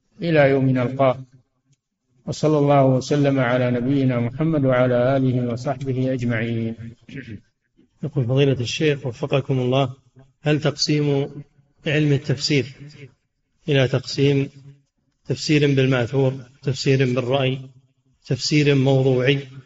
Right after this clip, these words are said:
Speaker 2: تفسير، وتفسير إعجازي، هل هذا تقسيم صحيح؟
Speaker 1: القرآن لا يفسر بالرأي. من قال في القرآن برأيه وبما لا يعلم فليتبوأ مقعده من النار.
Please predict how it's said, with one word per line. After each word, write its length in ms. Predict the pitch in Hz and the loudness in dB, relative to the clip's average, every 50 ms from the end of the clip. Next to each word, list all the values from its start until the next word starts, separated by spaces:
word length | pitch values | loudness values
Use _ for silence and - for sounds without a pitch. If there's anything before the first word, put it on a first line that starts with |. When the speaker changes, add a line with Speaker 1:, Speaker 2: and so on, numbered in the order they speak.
| - 139 139 | -20 -10 -8
Speaker 2:
تفسير، 600 | - 135 - - - 156 151 147 139 143 135 - - | -6 -6 -6 -6 -4 0 2 2 2 2 0 -4 -6
وتفسير 760 | 156 131 - 139 135 - - 160 151 147 147 139 160 175 147 | -6 -4 -4 -4 -4 -4 -2 0 0 2 2 0 0 0 0
إعجازي، 480 | 139 131 131 135 131 120 127 139 143 143 - - - 131 - _ _ _ _ _ _ _ | 0 2 2 2 2 0 0 -4 -6 -8 -12 -20 -20 -20 -20 _ _ _ _ _ _ _
هل 100 | - 143 | -2 0
هذا 160 | 147 147 143 135 | 2 2 2 2
تقسيم 440 | 131 139 139 - - 139 135 127 | 0 -4 -6 -4 -2 -2 0 -2
صحيح؟ 500 | 120 - - 117 110 127 139 127 - - _ _ _ _ _ _ _ _ - | -2 -4 -6 -6 -4 -4 -4 -4 -6 -10 _ _ _ _ _ _ _ _ -4
Speaker 1:
القرآن 440 | 156 131 135 127 127 143 170 190 196 | -4 -2 0 2 2 4 6 6 6
لا 120 | 208 185 | 8 6
يفسر 500 | 143 139 139 - 151 151 - - - 131 | 6 4 4 2 0 0 0 0 -2 -2
بالرأي. 440 | 127 123 135 131 131 135 135 131 - - - - _ _ _ - | 0 0 0 0 0 -2 -4 -6 -10 -16 -20 -20 _ _ _ -10
من 120 | 151 131 | -8 -8
قال 360 | 123 - 143 139 139 139 135 110 | -2 2 4 4 4 4 2 2
في 60 | 139 | 0
القرآن 460 | 135 135 139 135 139 156 156 147 135 | -2 -2 -2 -2 0 0 0 0 0
برأيه 380 | 127 127 135 151 160 147 131 123 - - - _ _ _ _ _ _ _ _ _ _ | 0 0 0 -2 -2 -4 -6 -8 -10 -12 -18 _ _ _ _ _ _ _ _ _ _
وبما 420 | - 127 120 131 135 135 135 135 135 | -6 -2 2 2 4 4 4 4 4
لا 160 | 139 135 135 | 4 4 4
يعلم 360 | 143 147 151 160 160 180 165 | 4 4 2 0 0 0 0
فليتبوأ 640 | 139 156 160 151 143 151 156 160 165 180 160 139 131 | 2 2 2 2 2 2 2 2 4 4 4 4 2
مقعده 540 | 123 123 120 123 113 127 135 131 123 131 151 | 0 -2 -2 0 0 0 2 2 2 2 2
من 180 | 143 147 139 123 | 2 0 0 -2
النار. 240 | 113 110 - 147 | -2 -4 -6 -8